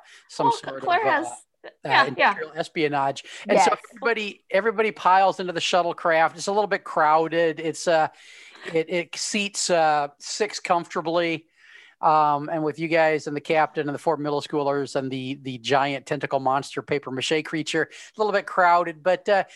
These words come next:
Speaker 1: you take off okay, and you, you, you make your way down to, to the expo, uh, expedition, ex-, exposition space.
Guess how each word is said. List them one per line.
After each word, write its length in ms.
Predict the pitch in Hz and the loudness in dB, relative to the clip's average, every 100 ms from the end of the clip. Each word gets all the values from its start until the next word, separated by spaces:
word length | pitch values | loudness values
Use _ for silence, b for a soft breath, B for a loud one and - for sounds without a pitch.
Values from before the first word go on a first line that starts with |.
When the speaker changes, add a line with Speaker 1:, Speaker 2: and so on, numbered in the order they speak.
| b | b
Speaker 1:
you 80 | 233 | -6
take 300 | - 214 208 | -2 0 2
off 240 | 196 - | 2 2
okay, 540 | 196 190 165 160 165 | -4 -2 -2 -2 -2
and 120 | 160 156 | -2 -2
you, 240 | 156 156 | 0 0
you, 340 | 151 156 151 156 | -2 -4 -4 -4
you 120 | 160 | -6
make 360 | 151 160 156 - | -4 -4 -6 -6
your 140 | 156 | -4
way 200 | 147 156 | -2 -2
down 480 | 147 147 147 151 147 | 0 0 2 0 -4
to, 460 | - 160 151 147 - B B _ | -6 -4 -2 -4 -8 B B _
to 160 | 175 | -8
the 160 | 147 165 | -6 -6
expo, 680 | 170 - - 170 160 156 156 - _ _ - | -6 -8 -2 0 2 0 -2 -6 _ _ -4
uh, 520 | 147 139 135 123 120 _ _ _ _ _ _ _ | 0 2 2 0 -2 _ _ _ _ _ _ _
expedition, 960 | - 139 - 196 139 160 170 185 160 156 | -12 -12 -8 -8 -4 -6 -4 -4 -6 -4
ex-, 300 | 151 147 - 180 | -4 -6 -8 -10
exposition 720 | 160 151 - 151 135 185 185 160 | -10 -12 -10 -8 -6 -6 -6 -8
space. 380 | - 175 170 | -2 0 0